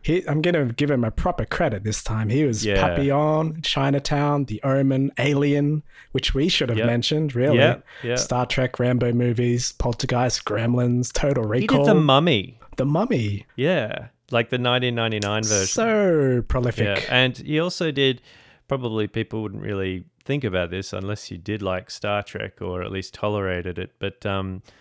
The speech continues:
Speaker 2: one of the better Star Trek films, First Contact, he did that music as well. Uh, and that actually had
Speaker 1: Oh, wow.
Speaker 2: really good music in it. Um, he's, yeah, he, he's prolific and very good.
Speaker 1: And he was, I think he was still doing the Star Trek remakes as well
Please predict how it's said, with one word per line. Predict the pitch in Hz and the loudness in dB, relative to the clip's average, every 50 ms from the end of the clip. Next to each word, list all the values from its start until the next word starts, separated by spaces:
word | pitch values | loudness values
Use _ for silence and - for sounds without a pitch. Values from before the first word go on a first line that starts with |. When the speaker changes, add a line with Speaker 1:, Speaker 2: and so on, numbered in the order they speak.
| _ _ - | _ _ -6
Speaker 2:
one | 113 120 | -2 0
of | 123 117 | 0 0
the | 110 | 0
better | 101 101 117 113 113 | 2 4 4 4 2
Star | 110 - - 110 101 104 | 0 -2 -4 -2 -2 -2
Trek | 104 - 107 98 - | -2 -4 -6 -8 -8
films, | _ - 98 90 90 90 92 98 - | _ -8 -6 -6 -6 -6 -8 -10 -12
First | - - 110 101 101 - - | -8 -6 -4 -4 -4 -6 -8
Contact, | - - 113 117 117 - 117 104 - - - | -6 -6 -4 -4 -4 -6 -8 -8 -10 -12 -10
he | - 113 | -10 -8
did | 107 117 107 107 | -8 -8 -6 -4
that | 110 107 92 | -4 -6 -4
music | 92 113 110 101 104 - - | -6 -8 -8 -8 -8 -10 -10
as | 95 95 | -12 -8
well. | 101 104 107 110 107 - - - - _ - | -6 -4 -2 -2 -2 -4 -6 -10 -14 _ -12
Uh, | - 104 98 95 95 95 - | -10 -6 -6 -4 -4 -4 -4
and | - - 117 | -4 0 2
that | 131 135 | 4 4
actually | 147 113 110 113 143 113 | 4 2 2 0 2 4
had | 110 107 107 | 4 2 2
Speaker 1:
Oh, | |
wow. | 107 95 | 2 2
Speaker 2:
really | 98 101 98 95 | 2 2 0 -2
good | 90 98 90 82 | -4 -6 -6 -6
music | 90 90 92 92 92 95 - | -4 -4 -4 -4 -6 -8 -10
in | 92 87 92 | -8 -10 -10
it. | - - _ _ _ _ _ _ - | -12 -14 _ _ _ _ _ _ -14
Um, | - 95 87 87 90 - - - - - 135 - _ _ - | -12 -10 -10 -10 -12 -12 -14 -16 -18 -20 -20 -20 _ _ -8
he's, | 117 143 196 233 | -4 -4 -2 -2
yeah, | 226 175 - 113 120 156 165 135 | -2 -2 0 0 0 0 0 -2
he, | 117 135 156 - - - - | -2 -4 -6 -10 -14 -16 -16
he's | - 113 - 143 131 | -14 -10 -10 -10 -10
prolific | - - - 151 147 160 190 - - 139 113 - | -8 -2 0 0 2 2 0 -2 -4 -6 -4 -4
and | 113 110 | -4 -4
very | 107 127 139 127 104 | -2 -2 -2 -2 -4
good. | 90 - 98 95 - - - - - - - - - | -2 -2 -4 -4 -4 -6 -12 -16 -18 -18 -16 -10 -4
Speaker 1:
And | - 139 143 | -2 0 2
he | 151 151 143 | 2 2 2
was, | 147 - - 143 135 143 147 - | 0 0 -2 -4 -6 -8 -8 -8
I | - - | -8 -4
think | - 165 165 - | -2 -2 0 0
he | 165 | 0
was | 143 127 - | 0 0 0
still | - - 160 151 | 0 0 0 0
doing | 139 123 139 151 170 190 156 | 2 2 2 2 2 2 2
the | 123 | 0
Star | 113 - - 135 131 135 | 0 0 0 0 0 0
Trek | - - 139 131 - - - | 0 0 -2 -2 -2 -4 -2
remakes | 139 131 147 160 143 131 110 107 - - - | 0 0 2 2 2 2 0 -2 -4 -6 -4
as | - 113 107 - | -2 -2 0 0
well | 120 123 131 135 120 117 | 2 2 2 2 0 -2